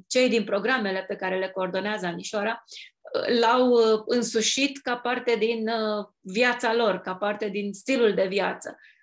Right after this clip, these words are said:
Deci, exact așa cum, uh, ne spălăm pe dinți, lucrăm și cu acest instrument. Efectiv, atât de ușor este să-l folosești.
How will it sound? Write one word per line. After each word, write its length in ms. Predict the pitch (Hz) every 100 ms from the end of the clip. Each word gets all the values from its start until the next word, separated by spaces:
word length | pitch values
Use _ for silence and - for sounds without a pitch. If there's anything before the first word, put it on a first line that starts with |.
| _ -
Deci, 200 | 214 214
exact 380 | 208 190 247 240
așa 280 | 233 226
cum, 260 | 220 220 220
uh, 480 | 208 202 196 190 185 -
ne 120 | 208
spălăm 380 | 214 196 208 196
pe 120 | 180
dinți, 480 | 214 302 311 - - -
lucrăm 420 | 240 247 269 269
și 220 | 254 262
cu 300 | 262 247 233
acest 380 | - 226 226 220
instrument. 560 | 220 214 - 214 185 -
Efectiv, 680 | - 247 247 233 247 254 208 - _ _ _ _ _ _
atât 560 | - - 226 277 202
de 100 | 254
ușor 480 | 233 220 - 254 233
este 360 | 214 214 214 202
să-l 260 | - 196
folosești. 640 | 185 185 185 160 - -